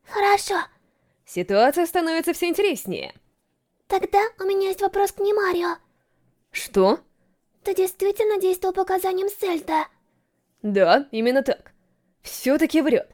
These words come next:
Speaker 2: Вопрос в том, по своей воле или же за ним кто-то стоит.
Speaker 1: К Сальту тоже.
Speaker 2: Что?
Speaker 1: Ты ведь не шпион Рейдоса, как говорит Сальт.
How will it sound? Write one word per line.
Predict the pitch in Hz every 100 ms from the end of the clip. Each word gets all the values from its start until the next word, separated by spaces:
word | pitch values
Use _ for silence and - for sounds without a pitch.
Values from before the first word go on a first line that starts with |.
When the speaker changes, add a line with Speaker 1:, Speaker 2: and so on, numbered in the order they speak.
| _ _ _ _ -
Speaker 2:
Вопрос | 214 302 415
в | 415 -
том, | 330 190
по | -
своей | 202 196 220 370 403
воле | 214 196 180
или | - 302
же | 285 294
за | 302
ним | 302 285
кто-то | - 320
стоит. | 285 - 339 247 - _ _ _ _ _ -
Speaker 1:
К |
Сальту | - - 415 403 427
тоже. | 440 381 359 339 - _ _ _ _ _ _
Speaker 2:
Что? | - - 185 214 - _ _ _ _ _ _ _
Speaker 1:
Ты | - 381
ведь | 370
не | 381
шпион | 370 - 440 480
Рейдоса, | 392 330 285 - 320
как | 339 302
говорит | 339 339 349
Сальт. | - 311 262